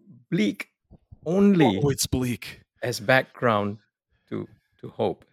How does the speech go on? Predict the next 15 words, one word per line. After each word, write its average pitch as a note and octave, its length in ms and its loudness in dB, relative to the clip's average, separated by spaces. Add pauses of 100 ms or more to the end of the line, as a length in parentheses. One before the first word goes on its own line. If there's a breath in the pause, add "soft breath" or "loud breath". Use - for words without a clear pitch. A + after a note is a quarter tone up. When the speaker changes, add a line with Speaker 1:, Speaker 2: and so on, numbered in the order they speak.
Speaker 1:
to, - 100 -6
to A#2 160 -4
something A#2+ 460 -6
else. F2+ 380 -6 (200)
Speaker 2:
Yeah. G#2+ 140 -2
Speaker 1:
But A#2+ 120 0
it's A#2 160 -6
re-, A#2+ 280 2 (180)
to A#2+ 100 -4
me, F3 200 4
it's, - 180 -4
it's, - 220 -12
it's, - 340 -10 (300)
it's - 140 -20
realistic. G2+ 680 0